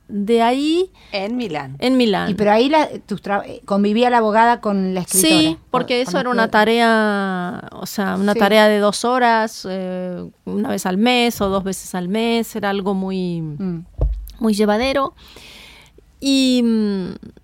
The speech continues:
Speaker 1: bueno, y eso fu-, esa actividad fue como creciendo, los alumnos empezaron, "Bueno, eh, ¿por qué no sa-,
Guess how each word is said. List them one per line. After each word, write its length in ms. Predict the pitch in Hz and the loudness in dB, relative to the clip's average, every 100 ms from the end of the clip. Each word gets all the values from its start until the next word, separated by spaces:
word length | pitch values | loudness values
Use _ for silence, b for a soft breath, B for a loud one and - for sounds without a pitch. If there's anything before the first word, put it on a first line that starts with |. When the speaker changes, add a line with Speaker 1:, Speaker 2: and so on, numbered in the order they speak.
| _ | _
Speaker 1:
bueno, 300 | 214 311 277 | -4 -2 -2
y 140 | - 233 | -4 -2
eso 200 | 302 339 | -2 -4
fu-, 160 | - - | -10 -10
esa 160 | - | -8
actividad 300 | 330 277 277 | -6 -2 0
fue 160 | 330 370 | 0 -2
como 260 | 339 277 | -4 -6
creciendo, 840 | 214 175 - 269 311 311 269 277 277 | -6 -10 -8 -6 -6 -4 -6 -4 -4
los 220 | 233 202 | -4 -4
alumnos 360 | 190 196 214 208 | -2 0 0 0
empezaron, 380 | 190 190 202 202 | -4 -4 -4 -2
"Bueno, 240 | 240 254 247 B B B | 0 -2 -4 B B B
eh, 680 | - 220 208 202 196 185 180 | -4 0 2 2 0 -4 -6
¿por 140 | - 214 | -6 -4
qué 80 | 240 | -2
no 80 | |
sa-, 140 | 233 | -2